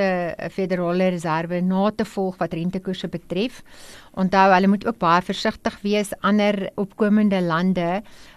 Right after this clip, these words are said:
wat te aggressief rentekoerse gesny het, soos byvoorbeeld Turkye en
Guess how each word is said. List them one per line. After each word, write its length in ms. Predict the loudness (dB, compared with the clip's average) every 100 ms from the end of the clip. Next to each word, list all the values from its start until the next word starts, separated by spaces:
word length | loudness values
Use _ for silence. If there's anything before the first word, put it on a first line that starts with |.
| -6
wat 340 | 0 0 0 -10 -20 -2
te 160 | 4 4 4
aggressief 520 | 0 -2 -4 -4 -2
rentekoerse 480 | 0 0 -2 -4 -2
gesny 380 | -4 -4 -2 -2
het, 100 | 0
soos 160 | -4 -4
byvoorbeeld 520 | -4 -2 -2 -4 -4
Turkye 680 | -6 0 2 2 0 0 -2
en 320 | -4 -6 -6